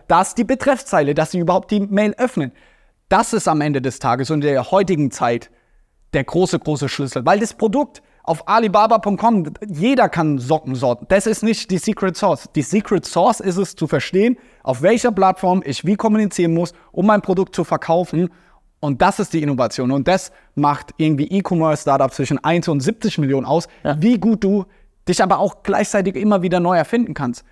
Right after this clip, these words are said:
Speaker 1: Wie wir heute Facebook-Ads machen, ist was ganz anderes wie vor fünf, sechs Jahren. Und die Leute, die da das schaffen, den,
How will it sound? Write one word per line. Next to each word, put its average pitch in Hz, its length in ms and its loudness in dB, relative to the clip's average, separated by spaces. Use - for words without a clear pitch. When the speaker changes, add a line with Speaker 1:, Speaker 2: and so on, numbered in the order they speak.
Speaker 1:
Wie 175 160 0
wir 180 140 2
heute 226 300 2
Facebook-Ads 226 560 -2
machen, 202 340 -2
ist 175 240 -4
was 180 200 0
ganz 202 160 0
anderes 190 440 0
wie 202 140 0
vor 202 180 0
fünf, 208 220 0
sechs 196 200 -4
Jahren. 214 260 2
Und 160 160 -2
die 190 80 2
Leute, 202 320 4
die 165 160 0
da 160 280 2
das 160 160 -8
schaffen, 185 440 0
den, 135 360 -2